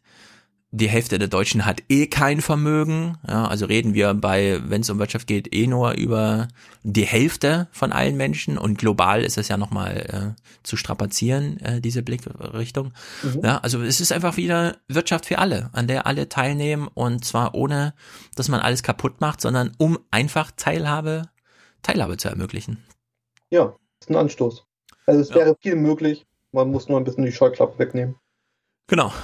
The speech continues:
Speaker 1: also k-, schauen wir mal, wie die materiellen Grundlagen diese Diskussion weitertreiben. Äh, wir werden auch nächstes Jahr wieder einen Hitzesommer bekommen.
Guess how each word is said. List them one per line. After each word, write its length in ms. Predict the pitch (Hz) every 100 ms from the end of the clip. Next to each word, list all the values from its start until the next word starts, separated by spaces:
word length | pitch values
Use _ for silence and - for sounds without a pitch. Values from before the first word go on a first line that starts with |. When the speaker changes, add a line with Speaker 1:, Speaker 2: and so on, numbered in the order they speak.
| -
Speaker 1:
also 240 | 131 113
k-, 120 | 110 -
schauen 220 | - 123
wir 80 | 131
mal, 300 | 127 123 117
wie 180 | 110 110
die 240 | 113 107 104
materiellen 480 | 120 120 113 110
Grundlagen 540 | 110 123 123 113 110 110
diese 160 | 110
Diskussion 480 | 110 120 110 117 110
weitertreiben. 720 | 107 123 123 - 127 143 147 -
Äh, 320 | 110 107 104
wir 80 | 107
werden 200 | 104 107
auch 120 | 104
nächstes 180 | 117 -
Jahr 80 | 113
wieder 120 | 117
einen 80 | 117
Hitzesommer 500 | 127 - 127 123 123
bekommen. 560 | 120 117 123 127 131